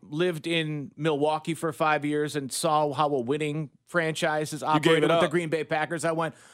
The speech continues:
Speaker 1: "Oh, so you don't have to be endlessly abused by your favorite team?" So I waved goodbye to the Lions, and now being in Kansas City, watching how the Chiefs are ran, uh, just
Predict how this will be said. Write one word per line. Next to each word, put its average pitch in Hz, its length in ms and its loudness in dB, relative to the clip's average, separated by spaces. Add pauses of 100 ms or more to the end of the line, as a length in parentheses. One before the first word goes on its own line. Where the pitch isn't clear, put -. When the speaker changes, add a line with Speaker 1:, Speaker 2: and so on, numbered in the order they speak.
(160)
Speaker 1:
"Oh, 196 120 4
so 190 140 -2
you 247 160 0
don't 196 340 2
have 196 260 2
to 208 100 2
be 185 400 0
endlessly 180 600 0
abused 156 500 -2
by 165 140 0
your 175 160 0
favorite 180 420 -2
team?" 175 240 -4
So 165 160 -2
I 151 220 0 (340)
waved 196 300 2
goodbye 185 340 2
to 175 80 -2
the 160 140 -2
Lions, 160 400 0
and 160 80 -2
now 170 180 4
being 165 240 -2
in 170 80 -2
Kansas 156 380 -6
City, 202 240 0
watching 165 320 0
how 147 100 2
the 143 80 -2
Chiefs 196 380 -6
are 185 80 -2
ran, 180 340 -4 (380)
uh, 156 240 0
just - 480 -2